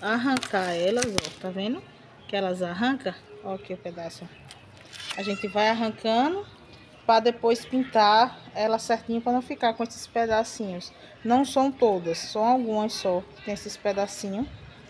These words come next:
aqui. Aí tem outras que tão limpinha,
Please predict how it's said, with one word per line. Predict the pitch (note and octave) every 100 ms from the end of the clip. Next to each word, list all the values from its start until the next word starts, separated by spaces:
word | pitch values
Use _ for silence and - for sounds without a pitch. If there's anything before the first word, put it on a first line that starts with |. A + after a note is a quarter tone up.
| -
aqui. | G3+ G3 - D4+ - - - - - - - - -
Aí | - F#3
tem | - G#3
outras | G#3+ -
que | -
tão | G3
limpinha, | F#3 G3 - A#3+ B3 B3 B3 B3